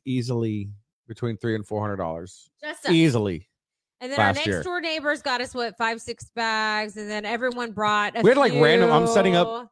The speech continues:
Speaker 1: I'm building shit out front and just have random people, like, bring a couple of Walmart bags or H E B bags full of, of candy. Like, "Here."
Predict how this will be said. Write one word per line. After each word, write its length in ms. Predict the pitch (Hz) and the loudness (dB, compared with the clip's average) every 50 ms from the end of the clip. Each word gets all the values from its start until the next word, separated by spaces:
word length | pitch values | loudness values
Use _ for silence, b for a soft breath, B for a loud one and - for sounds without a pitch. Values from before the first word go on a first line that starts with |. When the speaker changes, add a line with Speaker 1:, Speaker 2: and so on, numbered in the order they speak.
| _ - | _ -4
Speaker 1:
I'm 140 | 160 165 135 | -2 0 2
building 280 | 156 156 160 160 147 | 4 4 4 4 0
shit 180 | - - - 165 | -2 0 2 2
out 200 | 139 131 - - | 2 2 2 0
front 320 | - 127 131 131 117 107 - _ _ _ _ _ _ _ _ _ _ | 2 2 2 2 2 0 -4 _ _ _ _ _ _ _ _ _ _
and 160 | - 131 123 | -4 -2 0
just 160 | 113 120 107 120 | 0 0 0 2
have 200 | 127 120 113 113 | 2 2 2 2
random 320 | 113 120 131 131 123 110 | 2 2 2 2 0 0
people, 260 | - 123 123 113 117 110 | 0 0 0 0 2 2
like, 200 | 110 110 107 - | 2 2 2 2
bring 220 | - 113 117 113 | 0 0 0 0
a 100 | 113 113 - _ _ _ | 0 -2 -4 _ _ _
couple 320 | - 135 123 127 120 113 | -2 -2 0 0 0 0
of 80 | 110 107 | 0 0
Walmart 380 | 110 113 120 117 110 107 98 107 | 0 0 0 2 0 0 0 0
bags 340 | 110 110 110 107 107 - | 2 2 2 0 -2 -4
or 60 | 113 110 | -4 -4
H 140 | 110 - 110 | -4 -4 -6
E 20 | |
B 60 | 110 | -6
bags 340 | 107 98 107 101 101 101 98 - | -4 -2 0 0 -2 -2 -6 -8
full 240 | - 120 113 110 107 | -10 -8 -6 -6 -8
of, 80 | 101 - - - | -8 -10 -12 -12
of 160 | 117 110 107 | -12 -12 -8
candy. 400 | - - 110 104 101 101 98 98 | -4 -4 -4 -4 -4 -4 -4 -4
Like, 160 | 98 104 113 | -4 -6 -6
"Here." 300 | - 170 175 165 143 - | -6 -6 -6 -6 -6 -10